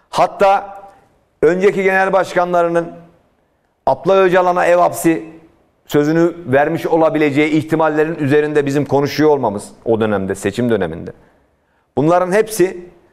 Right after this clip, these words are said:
Türk siyasetinde çok yara verecek konulardır. O yüzden de şimdi Cumhuriyet Halk Partisi'nin ne işi var Can Atalay dosyasının genel görüşme talebinde bulunmayın. Yani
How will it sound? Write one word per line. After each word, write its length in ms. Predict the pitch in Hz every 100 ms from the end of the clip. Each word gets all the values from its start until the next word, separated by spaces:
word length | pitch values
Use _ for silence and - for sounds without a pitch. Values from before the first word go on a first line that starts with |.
| _ _ _
Türk 160 | 196
siyasetinde 840 | - 156 135 131 127 135 175 190 - - _ _
çok 380 | - 170 170 - -
yara 640 | 110 120 156 170 - - 101
verecek 380 | 98 90 90
konulardır. 560 | - 92 92 95 120 196 - - -
O 160 | - 214
yüzden 400 | 214 147 131 139
de 260 | 202 208 - -
şimdi 260 | - 175 151
Cumhuriyet 340 | 196 196 185
Halk 200 | 202 202
Partisi'nin 460 | 180 156 - 202 190
ne 100 | 202
işi 200 | - 175
var 200 | 196 196 - -
Can 140 | - 175
Atalay 320 | 160 175 156
dosyasının 580 | 156 156 143 196 180 - -
genel 260 | 123 165 165
görüşme 460 | 139 110 - 85 - - _
talebinde 440 | - 127 117 147 170
bulunmayın. 400 | 160 120 73 - _ _ _ _ _ _ _ _ _ _ _ _ _ _ _ _ _ 95
Yani 260 | 104 107